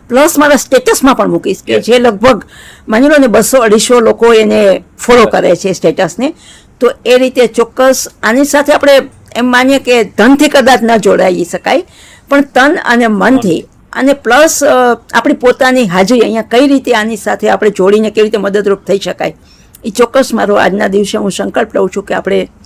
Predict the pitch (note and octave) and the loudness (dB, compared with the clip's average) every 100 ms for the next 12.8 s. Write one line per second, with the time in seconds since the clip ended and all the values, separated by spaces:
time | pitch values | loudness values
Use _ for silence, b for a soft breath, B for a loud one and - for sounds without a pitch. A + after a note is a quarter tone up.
0 | b - A3+ A3+ A3+ G#3+ G3+ G#3+ G3+ G3 | b -8 -2 -2 0 2 2 2 0 -2
1 | F#3+ F#3 F#3+ G3+ F#3 F3+ F3+ F3 G3+ - | -4 -2 0 -2 -4 -6 -6 -6 -8 -4
2 | A3+ - - F3+ F#3 F3+ - F#3 F#3+ F3 | -6 -6 -8 -6 -4 -6 -8 -4 -2 0
3 | F#3+ G3 G3 - B3 C4 G3 F3 - F#3 | 0 0 -4 -2 -2 -2 -4 -6 -6 -6
4 | D3+ C#3+ E3+ E3+ - - _ _ _ _ | -6 -8 -10 -12 -16 -20 _ _ _ _
5 | B B B _ G3 G#3+ A3 G#3+ F#3+ G3 | B B B _ 0 4 4 2 2 2
6 | A3 G#3+ B3+ A3+ A3+ A#3+ A#3+ - - G3 | 2 0 2 2 2 2 -2 -6 -10 -6
7 | F#3+ G3+ F#3+ G3 F#3+ G3 A3 A3 G#3+ G#3+ | 0 0 0 -2 0 0 2 2 0 -2
8 | G#3 G3 G#3 F#3+ G3+ F#3 E3+ G3 - - | -4 -2 -2 0 0 -2 0 -2 -4 -2
9 | A#3+ - D3+ - D3 _ _ _ _ _ | -2 -2 -4 -6 -10 _ _ _ _ _
10 | _ _ _ - F#3+ F3+ D#3+ - _ _ | _ _ _ -4 0 0 -2 -6 _ _
11 | _ - C3 B2+ D3 D3+ C3+ B2+ C3 C3 | _ -8 -6 -4 -4 -4 -4 -6 -4 -4
12 | B2 - C3+ - C3+ A#2+ A2+ F3 | -4 -6 -14 -10 -4 -2 -2 -6